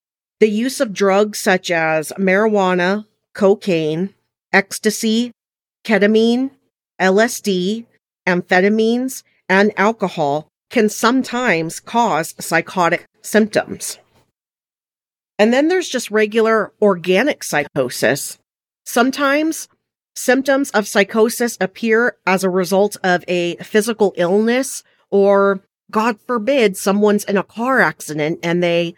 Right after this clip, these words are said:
suffer from significant head trauma. Then there's a brief psychotic disorder. This type of psychosis usually lasts less than a month.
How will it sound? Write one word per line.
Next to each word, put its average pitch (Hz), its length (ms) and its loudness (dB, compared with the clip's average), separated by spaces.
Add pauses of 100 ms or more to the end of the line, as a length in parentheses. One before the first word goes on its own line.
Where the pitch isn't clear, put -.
(120)
suffer 220 400 -2
from 170 320 -4
significant 196 800 -2 (200)
head 269 220 0
trauma. 120 640 -4 (1500)
Then 262 220 2
there's 302 300 0
a 196 340 2 (100)
brief 190 600 -4
psychotic 143 760 -2
disorder. 135 680 -2 (480)
This 285 200 0
type 311 280 0
of 226 100 -4
psychosis 175 680 -2
usually 254 460 -2
lasts 185 580 -4
less 170 280 -2
than 180 160 0
a 175 40 0
month. 175 360 0